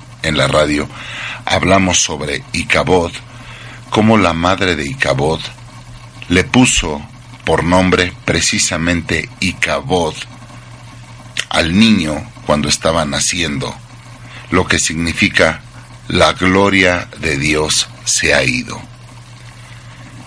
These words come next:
De lo que le quiero hablar esta mañana es de cuando te maldicen, cuando salen palabras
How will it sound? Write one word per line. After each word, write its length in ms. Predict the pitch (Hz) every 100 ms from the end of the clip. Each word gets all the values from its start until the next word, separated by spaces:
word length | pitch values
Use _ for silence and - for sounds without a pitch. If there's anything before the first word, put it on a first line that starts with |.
| -
De 120 | 101
lo 140 | 92 92
que 100 | 87
le 120 | 90
quiero 220 | - 107
hablar 220 | 107 92
esta 240 | 90 - 80
mañana 600 | 73 69 65 64 65 65 - - - - - - - -
es 320 | 78 76 73
de 440 | 73 71 65 57 - - - - - - - - - - - - - - -
cuando 340 | - 92 87 85
te 120 | 87
maldicen, 760 | 82 82 - 85 - 62 53 - - - - - - -
cuando 240 | - 87 87
salen 400 | - 98 101 92
palabras 1040 | - - 73 82 87 101 107 107 - -